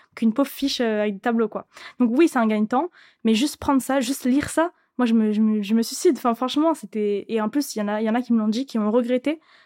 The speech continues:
d'avoir, euh, suivi Medisup comme si c'était le messie, genre, et d'avoir pensé que c'était, hum, c'était bien de faire que les fiches Medisup, de faire que les trucs Medisup,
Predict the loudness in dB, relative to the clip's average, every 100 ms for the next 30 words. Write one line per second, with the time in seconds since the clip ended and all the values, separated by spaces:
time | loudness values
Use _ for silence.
0 | _ 0 2 2 -2 -2 0 4 4 0
1 | -6 -4 -4 -4 -6 -2 0 -2 -2 0
2 | 0 0 0 0 -2 -4 -4 -6 -6 -4
3 | -4 -4 -4 -4 -2 -6 -8 -14 _ -20
4 | -20 -6 -2 2 4 2 0 0 2 2
5 | 0 0 -2 -2 -8 -8 -12 -4 0 2
6 | 0 0 0 -2 -6